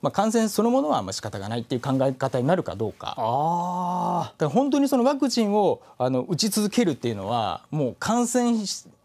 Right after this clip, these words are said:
Speaker 1: したらやっぱりこう、ダメだっていう風潮がずっと続くと、やっぱりずっと打ち続けないといけないっていうこ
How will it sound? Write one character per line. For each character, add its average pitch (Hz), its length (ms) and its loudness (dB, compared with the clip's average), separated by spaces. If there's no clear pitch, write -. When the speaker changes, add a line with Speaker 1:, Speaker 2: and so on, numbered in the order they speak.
Speaker 1:
し - 280 -4
た 247 100 4
ら 202 100 4
や 175 80 4
っ - 40 -4
ぱ 196 80 0
り 170 80 0
こ 156 760 -2
う、 - 340 -18
ダ 185 100 2
メ 233 100 0
だ 226 100 2
っ - 40 -12
て - 220 -2
い 226 200 0
う 220 40 2
風 240 220 -2
潮 240 200 0
が 233 140 0
ず 220 120 -4
っ - 20 -4
と 226 120 -4
続 233 500 -6
く - 0 -
と、 269 300 0
や 143 60 -4
っ - 20 -4
ぱ 123 60 2
り 101 120 -4
ず 139 120 -2
っ - 20 -2
と 147 120 0
打 131 40 2
ち - 140 -4
続 127 160 -4
け 135 120 0
な 113 120 0
い - 80 -6
と - 80 -18
い - 40 -18
け - 100 -16
な 64 80 -18
い - 40 -20
っ - 20 -20
て - 200 -20
い 64 100 -14
う 65 40 -14
こ - 60 -12